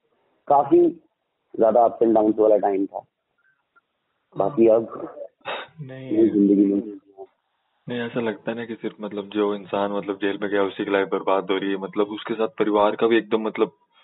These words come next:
Speaker 2: फिर वो
Speaker 1: हम्म।
Speaker 2: सोसाइटी, मतलब परिवार को ज्यादा फेस करना पड़ता है कि भाई इनका लड़का जेल में चला गया तो इनसे बात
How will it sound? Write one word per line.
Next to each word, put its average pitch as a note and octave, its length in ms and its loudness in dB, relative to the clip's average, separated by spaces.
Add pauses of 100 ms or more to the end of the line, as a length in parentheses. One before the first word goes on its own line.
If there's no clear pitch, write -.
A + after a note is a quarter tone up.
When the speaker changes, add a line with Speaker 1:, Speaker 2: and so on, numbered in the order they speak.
(760)
Speaker 2:
फिर C#3 120 4
वो - 60 8
Speaker 1:
हम्म। G3 120 6
Speaker 2:
सोसाइटी, B2 540 0 (120)
मतलब C#3 200 2
परिवार B2+ 300 4
को C#3+ 120 0
ज्यादा B2 240 4
फेस B2+ 200 0
करना G#2 220 0
पड़ता G2+ 220 0
है G2+ 60 2
कि G2 40 -2
भाई G2 200 0
इनका G2+ 200 -4
लड़का G2 220 2
जेल G2 180 0
में G2 140 -12
चला G2+ 120 4
गया G2 100 2
तो G2+ 80 -2
इनसे G2 200 -4
बात F#2 220 2